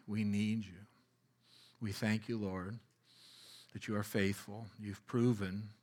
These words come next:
time and time and time again your faithfulness to us, over us, around us, through us, in us.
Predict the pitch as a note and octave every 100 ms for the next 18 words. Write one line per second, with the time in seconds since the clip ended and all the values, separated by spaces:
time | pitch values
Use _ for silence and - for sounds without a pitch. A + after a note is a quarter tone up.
0 | _ - - - _ - A2 A2 A#2+ A#2
1 | A2 - G#2+ G#2+ A2+ A2+ G#2 G#2+ - G2
2 | G#2 A2+ A2+ G#2+ G2+ F#2+ G2 F#2+ - G2
3 | G2 - G2+ G#2 - - - _ _ _
4 | _ _ _ _ _ _ - - A#2+ A2+
5 | A2 - - A#2 G#2+ G2+ G#2 G#2 G2+ -
6 | G#2 F#2+ G2+ G#2 G#2 G2+ F#2+ - - G2+
7 | G2 G2 - - A2 F#2 F#2+ F#2+ -